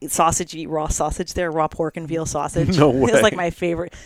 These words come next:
Speaker 1: Yeah, it's amazing, you know, the town I lived in, if you can't, you know, if there's a child that's, like, making noise in the shop with their mom,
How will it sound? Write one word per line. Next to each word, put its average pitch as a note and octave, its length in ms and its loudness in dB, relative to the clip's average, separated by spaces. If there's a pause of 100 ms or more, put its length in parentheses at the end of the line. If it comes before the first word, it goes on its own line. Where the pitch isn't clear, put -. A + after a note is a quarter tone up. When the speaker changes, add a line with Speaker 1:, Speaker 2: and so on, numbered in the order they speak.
(200)
Speaker 1:
Yeah, G#3 80 2
it's - 100 0
amazing, G3 420 0
you E3 80 -4
know, D#3+ 160 2
the E3 160 -2
town - 340 0
I E3+ 80 2
lived E3 180 -2
in, E3+ 80 -4
if D#3 200 -6
you D#3+ 240 -6
can't, - 240 -4
you E3+ 100 -4
know, D#3+ 120 -6
if D#3+ 100 -10
there's D#3+ 220 -4
a - 60 -6
child D#3 380 -4
that's, D3 160 -10
like, C#3 120 -8 (280)
making D#3+ 300 -10
noise D3+ 220 -6
in D3+ 100 -8
the C#3 120 -10
shop - 300 -6
with - 80 -6
their C#3+ 100 -10
mom, C#3 280 -10